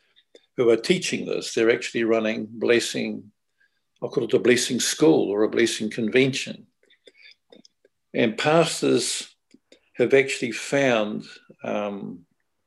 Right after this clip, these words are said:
another way of reaching people. You know, a lot of people are quite allergic to a prayer, "May I pray for you?"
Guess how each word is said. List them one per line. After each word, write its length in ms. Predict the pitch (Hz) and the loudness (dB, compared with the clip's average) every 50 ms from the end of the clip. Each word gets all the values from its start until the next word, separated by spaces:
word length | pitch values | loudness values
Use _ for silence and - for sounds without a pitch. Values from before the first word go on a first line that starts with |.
| _ _ _ - - - | _ _ _ -18 -14 -4
another 440 | - 113 107 113 123 147 151 139 113 | 0 2 4 4 4 4 4 6 4
way 720 | 107 104 110 120 120 120 107 85 82 92 113 107 - - _ _ _ _ _ _ _ _ _ _ _ _ _ _ _ _ - | 4 4 4 2 2 2 2 0 0 -2 -4 -6 -10 -16 _ _ _ _ _ _ _ _ _ _ _ _ _ _ _ _ -4
of 180 | 113 101 104 | -2 2 2
reaching 380 | 127 135 127 - - 123 107 107 | 2 2 2 -2 -6 -8 -8 -4
people. 480 | - 110 101 98 - - - - - - - - - - - - - | -4 -4 -4 -4 -6 -10 -12 -12 -14 -18 -20 -20 -20 -20 -20 -12 -4
You 80 | - | 0
know, 100 | 120 120 | 2 4
a 40 | 120 | 4
lot 140 | 139 180 214 | 4 4 4
of 120 | 196 - | 2 0
people 320 | - 175 165 135 131 127 117 | 2 2 2 2 2 2 2
are 60 | 117 | 0
quite 300 | 113 - - 143 120 117 | -2 -2 -2 0 4 4
allergic 640 | 113 110 113 127 127 131 127 - - 113 - - - | 4 6 8 8 8 8 6 2 -4 -10 -14 -14 -10
to 180 | - 123 107 | -6 -4 -4
a 60 | 104 | -4
prayer, 420 | - - - - 135 131 110 92 - 113 | -6 -8 -6 -2 -2 -2 0 -2 -4 -6
"May 200 | 107 104 104 104 | -8 -6 -6 -6
I 120 | 110 110 | -6 -8
pray 280 | - _ - 123 120 117 | -10 _ -4 -2 -2 -2
for 200 | - - 117 107 | -4 -8 -12 -12
you?" 260 | - - 107 107 | -12 -14 -16 -18